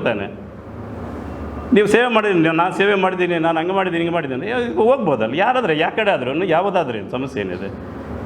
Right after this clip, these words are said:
ಇದನ್ನು ತಲೆ ಕೆಡಿಸ್ಕೊಳ್ದಿರ ಮ್-, ನೀವು ಮಾಡಿರ್ತಕ್ಕಂಥ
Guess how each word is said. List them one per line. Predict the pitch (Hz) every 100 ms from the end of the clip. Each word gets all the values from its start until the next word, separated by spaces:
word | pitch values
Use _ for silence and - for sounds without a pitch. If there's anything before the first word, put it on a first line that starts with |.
| - - -
ಇದನ್ನು | 143 151 147 -
ತಲೆ | 135 156
ಕೆಡಿಸ್ಕೊಳ್ದಿರ | 160 143 - 135 135 151 165 - - - - - - -
ಮ್-, | 123 147
ನೀವು | 160 185 180 165 139 120 - 123
ಮಾಡಿರ್ತಕ್ಕಂಥ | 139 170 160 147 147